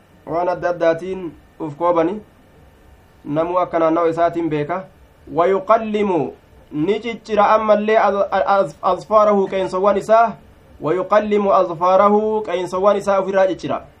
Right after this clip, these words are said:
Qeensa isaa ofirraa ciccira dhoowwaadhaa miti jechuu. Osoo janaabdaa qabu yoo qeensa cirate dhoowwan jennuun. ويحلق ni haaddata رأسه mataa isaallee ofirraa haada.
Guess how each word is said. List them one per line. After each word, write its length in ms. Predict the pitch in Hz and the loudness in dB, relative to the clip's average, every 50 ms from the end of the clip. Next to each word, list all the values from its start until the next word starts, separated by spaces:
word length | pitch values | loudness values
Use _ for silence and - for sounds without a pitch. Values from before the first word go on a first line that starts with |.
| _ _ _ _ - - - - _ _ _ - - | _ _ _ _ -20 -20 -20 -20 _ _ _ -20 -12
Qeensa 300 | - 151 156 156 151 160 | -8 -4 -4 -4 -2 -4
isaa 400 | 165 147 180 208 214 226 240 220 226 - _ _ _ _ _ _ _ - | -4 -2 0 2 2 2 2 0 -6 -16 _ _ _ _ _ _ _ -12
ofirraa 440 | 156 147 143 160 165 175 180 180 185 | -10 -8 -6 -6 -4 -2 -2 -2 -2
ciccira 840 | 180 175 170 - - 185 175 175 175 175 175 170 170 170 170 170 170 190 | -2 -6 -10 -8 -10 -6 0 2 4 4 6 6 4 4 2 0 -2 -4
dhoowwaadhaa 420 | - 226 202 190 185 180 180 175 | -2 0 2 2 2 2 2 0
miti 180 | 165 160 - 156 | -2 -2 -4 -4
jechuu. 320 | 151 135 - 123 113 95 - - - - - | -6 -6 -6 -10 -12 -12 -14 -16 -20 -16 -14
Osoo 220 | 135 139 156 156 | -14 -10 -10 -6
janaabdaa 460 | 156 165 165 165 170 165 165 196 202 | -4 -2 0 0 0 0 0 -2 -2
qabu 200 | 196 196 175 175 | -2 -2 -6 -6
yoo 140 | 180 190 196 | -4 -4 -6
qeensa 280 | 190 185 180 160 170 175 | -6 -6 -8 -8 -8 -6
cirate 380 | 240 - 208 190 - 139 123 - - - _ _ _ _ _ _ _ _ - _ _ - | -2 -2 -2 -2 -2 -6 -10 -12 -16 -20 _ _ _ _ _ _ _ _ -20 _ _ -6
dhoowwan 300 | 170 180 180 165 160 156 | -2 0 2 2 2 2
jennuun. 340 | 147 156 151 156 151 131 110 - - _ _ - - _ _ - - | 0 -2 -2 -2 -4 -4 -6 -10 -16 _ _ -20 -20 _ _ -10 -2
ويحلق 720 | 147 165 190 190 233 226 208 214 220 208 214 214 214 214 | 2 4 6 6 4 4 4 2 2 2 -2 -2 -4 -2
ni 80 | 233 220 | 0 4
haaddata 560 | 214 208 208 202 196 - 202 196 190 196 196 | 4 6 4 4 2 2 0 0 2 4 4
رأسه 400 | 214 220 214 202 202 202 196 196 | 4 4 2 2 0 0 0 2
mataa 280 | 196 196 185 214 214 | 0 2 2 2 2
isaallee 340 | 214 - 220 214 214 214 214 | 2 2 2 2 2 2 0
ofirraa 300 | 208 - 214 214 214 202 | -2 -2 2 2 4 4
haada. 200 | 190 156 135 120 | 4 2 0 -2